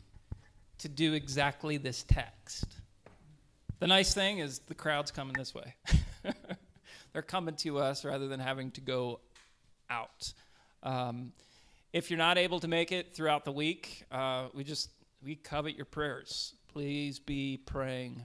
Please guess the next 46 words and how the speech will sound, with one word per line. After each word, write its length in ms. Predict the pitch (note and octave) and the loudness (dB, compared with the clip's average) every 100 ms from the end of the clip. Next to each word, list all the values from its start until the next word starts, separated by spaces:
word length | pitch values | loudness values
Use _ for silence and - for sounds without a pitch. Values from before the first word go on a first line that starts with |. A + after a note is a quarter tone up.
| - | -10
Um, 400 | B2 B2 A#2+ B2 - | -8 -6 -8 -10 -6
but 100 | D3 | -4
if 100 | C#3+ | -4
you 80 | D#3+ | -4
can 160 | D3+ | -2
make 240 | D3+ E3+ G3 | 2 2 2
it, 180 | F#3+ - | 0 0
even 240 | F#3 F3+ | -4 -4
to 120 | E3+ | -6
just 300 | D#3 E3 - | -6 -6 -4
be 220 | E3 D#3+ - D3+ | -2 -2 -2 -2
on 280 | D#3 D#3+ | 2 2
hand, 560 | D#3 - E3 D#3+ E3 D#3 | 0 -2 2 2 2 0
maybe 180 | D3+ D#3+ | -4 -4
it's 160 | D#3 | -4
to 80 | D#3+ | -4
interact 360 | D#3 D#3 D#3 D#3 | -2 0 -2 -4
with 140 | C#3+ | -12
parents, 680 | - E3 D#3+ D#3 C#3 - - - - _ - | -6 -4 -4 -4 -4 -4 -6 -12 -20 _ -6
uh, 280 | C#3 C#3 C3 | -2 -2 -4
maybe 160 | D#3+ | -6
it's 140 | D#3 - | -6 -6
to 80 | D3 | -6
help 160 | D#3 | -2
out 180 | D#3 - | -2 -2
with 180 | D3 D3+ | -6 -2
registration 640 | D#3 D3 - E3+ D#3+ D#3+ | -2 -2 -4 -2 -2 -6
stuff, 480 | D#3 - E3 D#3+ - | -6 -2 0 0 -2
maybe 200 | D#3 D#3 | -6 -4
it's 140 | D3+ - | -6 -6
to 60 | |
help 320 | C3 D#3 D3+ | 0 0 0
just 200 | D3+ - D3+ | -8 -8 -4
lead, 380 | D#3 D#3 C#3 - - | -2 -2 -2 -12 -14
kind 180 | - D#3 | -8 -6
of 60 | C#3 - _ - | -8 -10 _ -14
cruise 300 | - E3+ D3+ | -4 -2 -2
the 40 | D3 | -4
kids 480 | - D#3 D#3+ C#3 | -2 0 0 -4
back 300 | A#2+ D3 D3+ | -2 0 0
and 100 | C#3+ | -4
forth 320 | - D#3 D3+ - | -6 -4 -4 -6
from 140 | C#3+ | -4
station 420 | - D3 D3 C#3+ | -2 -2 -4 -6
to 60 | D3 | -6
station. 580 | - D3 D3+ - D#3 | -4 -4 -4 -6 -8